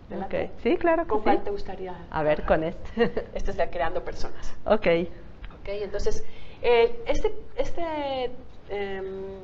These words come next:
Speaker 1: set es un poquito más efectivo cuando lo trabajamos en orden, porque cuando estamos creando el perfil del usuario, empezamos trabajando,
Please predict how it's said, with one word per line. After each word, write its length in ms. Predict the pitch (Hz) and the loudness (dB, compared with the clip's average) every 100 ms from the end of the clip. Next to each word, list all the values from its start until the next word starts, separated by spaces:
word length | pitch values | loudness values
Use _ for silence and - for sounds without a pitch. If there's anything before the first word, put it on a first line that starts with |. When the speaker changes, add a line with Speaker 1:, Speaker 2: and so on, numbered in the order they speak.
| 196 | -4
Speaker 1:
set 380 | - 269 262 - | 0 0 -2 -2
es 100 | 233 | 0
un 60 | 277 | 2
poquito 560 | 277 254 - 254 254 - 208 214 | 0 -2 2 4 4 -2 -6 -4
más 420 | 208 208 208 - - - - - - | -2 2 2 2 0 0 -6 -8 -4
efectivo 600 | 214 220 208 - 240 233 | 2 4 2 2 4 4
cuando 240 | 240 196 185 | 4 2 4
lo 140 | 190 | 2
trabajamos 600 | 190 196 196 220 208 226 - | 2 0 0 0 0 2 2
en 160 | 190 | 2
orden, 320 | 185 196 277 466 - - - - - - | 0 0 -2 -6 -12 -18 -20 -20 -14 -4
porque 160 | 220 | 0
cuando 160 | 220 214 | 0 0
estamos 380 | 233 240 269 - | 0 0 0 0
creando 340 | 240 220 226 | 0 -2 -4
el 40 | |
perfil 300 | 220 202 214 | -4 -4 -4
del 180 | 208 214 | -4 -2
usuario, 640 | - - 233 226 214 254 466 - - - - - | 0 2 2 0 -2 -4 -6 -14 -18 -20 -16 -2
empezamos 760 | 214 220 214 226 208 226 233 - | -2 2 4 4 4 2 2 2
trabajando, 760 | 208 196 185 190 196 208 - | 2 -2 -6 -8 -6 -4 -4